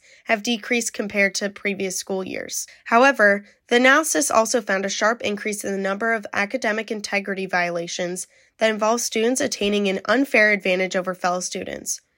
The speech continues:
which includes using chat G P T or Chegg, or lying about needing an extension. In Philadelphia news,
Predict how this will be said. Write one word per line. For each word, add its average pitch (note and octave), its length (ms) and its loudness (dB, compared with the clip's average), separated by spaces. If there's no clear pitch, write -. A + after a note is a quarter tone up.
which A3+ 180 -4
includes A3+ 380 -2
using G3+ 340 -2
chat G#3+ 300 0
G A#3+ 160 -6
P A3+ 160 -6
T G3 400 -6
or A3 100 2
Chegg, - 500 -2
or A3 140 2
lying A3 360 4
about F#3+ 260 0
needing F#3+ 320 -2
an F3+ 80 -4
extension. - 720 -8
In A3+ 140 0
Philadelphia A#3+ 560 4
news, F#3 420 -2